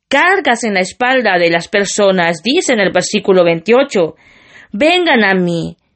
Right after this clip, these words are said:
ustedes que están cansados y agobiados, yo les daré descanso. Carguen con mi yugo y aprendan de mí, pues yo soy apacible y humilde de corazón, y encontraron,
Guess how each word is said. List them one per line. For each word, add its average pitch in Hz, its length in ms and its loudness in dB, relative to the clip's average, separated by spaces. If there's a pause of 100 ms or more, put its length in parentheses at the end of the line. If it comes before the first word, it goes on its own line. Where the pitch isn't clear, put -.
(200)
ustedes 277 760 0
que 220 80 -4
están 202 340 -2
cansados 202 880 0
y 196 80 2
agobiados, 180 880 0 (240)
yo 214 180 2
les 220 220 2
daré 196 240 2
descanso. 196 840 -2 (500)
Carguen 240 560 0
con 214 300 0
mi 214 120 0
yugo 226 560 -2 (260)
y 247 140 2
aprendan 226 540 2
de 180 120 2
mí, 170 360 -2 (560)
pues 190 180 0
yo 190 220 2
soy 190 440 2 (280)
apacible 214 920 0
y 190 100 -2
humilde 254 560 2
de 170 140 0
corazón, 185 720 0 (340)
y 349 120 -2
encontraron, 220 1040 0